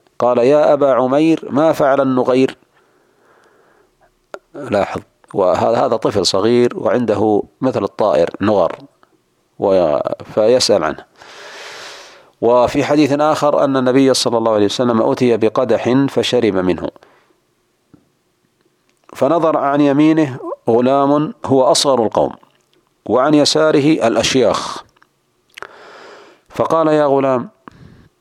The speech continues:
لاحظ، رسول الله ومن هو في مكانه ومنزلته وجلالته التفت إلى هذا الغلام،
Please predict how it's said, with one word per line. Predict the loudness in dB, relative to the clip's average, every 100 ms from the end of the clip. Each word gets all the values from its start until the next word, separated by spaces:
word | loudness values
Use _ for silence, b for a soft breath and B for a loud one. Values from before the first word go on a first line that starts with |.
| _ _ -20 -8
لاحظ، | -2 -2 -4 -8 _ -6
رسول | -2 -2 0 0
الله | 2 2 0 -2 -8 _ _ _ _ _ -4
ومن | 0 0 0
هو | 0 0
في | 0 0 0 -4 -4
مكانه | -4 -2 0 0 2 2 0 0
ومنزلته | -2 -2 0 0 0 0 0 2 2 0 -2
وجلالته | -2 0 0 2 0 0 2 2 0 -8 _ _ _ _ _ _ _ -6
التفت | -4 -2 -2 -2 -2
إلى | 0 0
هذا | 0 0 0
الغلام، | 0 0 2 0 -2